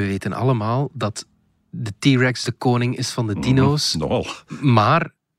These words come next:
Speaker 1: er was ooit een periode voor de T-Rex.
Speaker 2: Ja,
Speaker 1: Wie
Speaker 2: wie
Speaker 1: was
Speaker 2: was
Speaker 1: er dan de koning?
Speaker 2: Wie was de koning voor T-Rex? De koning na T-Rex is, eh, Nobel de leeuw,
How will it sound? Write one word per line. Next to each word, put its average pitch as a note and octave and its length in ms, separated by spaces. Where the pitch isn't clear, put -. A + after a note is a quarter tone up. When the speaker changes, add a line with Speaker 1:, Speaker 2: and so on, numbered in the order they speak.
Speaker 1:
er A2 160
was F#2 240
ooit B2+ 200
een G2+ 80
periode G#2 400
voor G#2+ 380
de F2+ 140
T-Rex. G2 580
Speaker 2:
Ja, C#2+ 80
Speaker 1:
Wie D#2+ 200
Speaker 2:
wie A2+ 140
Speaker 1:
was G2 140
Speaker 2:
was F2 120
Speaker 1:
er F2+ 60
dan G#2 240
de F#2+ 100
koning? F#2 540
Speaker 2:
Wie D#2 220
was E2+ 160
de D#2+ 60
koning E2+ 380
voor A2+ 320
T-Rex? E2 560
De - 80
koning D2+ 320
na F#2+ 180
T-Rex G#2+ 420
is, - 260
eh, D#2+ 160
Nobel E2+ 440
de E2+ 100
leeuw, A#2+ 320